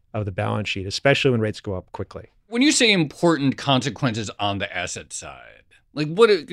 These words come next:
Speaker 2: talk, expand on that a little bit
Speaker 1: Yeah,
Speaker 2: further.
Speaker 1: so, so the bank is subject, generally speaking, to risk controls, right?
Speaker 2: Okay.
Speaker 1: So you can't just take all the risk you want. Um, there are risk limits on the duration of your equity. There's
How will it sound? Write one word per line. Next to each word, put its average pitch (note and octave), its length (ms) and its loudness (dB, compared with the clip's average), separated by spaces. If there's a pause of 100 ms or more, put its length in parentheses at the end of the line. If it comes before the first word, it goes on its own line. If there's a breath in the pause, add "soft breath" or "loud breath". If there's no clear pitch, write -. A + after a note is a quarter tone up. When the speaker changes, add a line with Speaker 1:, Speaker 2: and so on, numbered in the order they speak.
Speaker 2:
talk, G#3 260 2
expand D3 580 0
on G#2+ 100 -2
that F2+ 120 -6
a E2 40 -10
little D#2 140 -20
bit - 160 -10
Speaker 1:
Yeah, G#3 160 8
Speaker 2:
further. E3+ 60 -2
Speaker 1:
so, G3+ 340 6
so - 120 -2
the F#3 100 4
bank A3 260 8
is G3+ 140 8
subject, D#3+ 420 6
generally C#3 340 4
speaking, A#2+ 360 0
to A#2+ 120 -6
risk A2+ 320 -2
controls, - 560 -8
right? C3 120 -4
Speaker 2:
Okay. G#2+ 120 0
Speaker 1:
So G2+ 60 2
you C3 60 2
can't F#3 200 4
just - 220 4
take C#3+ 240 0
all C#3+ 180 6
the C#3 100 4
risk A2+ 280 -4
you G#2 100 -8
want. B2+ 280 -4 (420 soft breath)
Um, A#2 280 2
there A#2+ 180 4
are A#2 100 2
risk B2 260 -2
limits A2+ 460 -4
on G#2+ 500 -2
the G#2+ 80 -6
duration G#2 340 -6
of G#2 60 -14
your B2+ 100 2
equity. C#3+ 540 4
There's A2 480 -2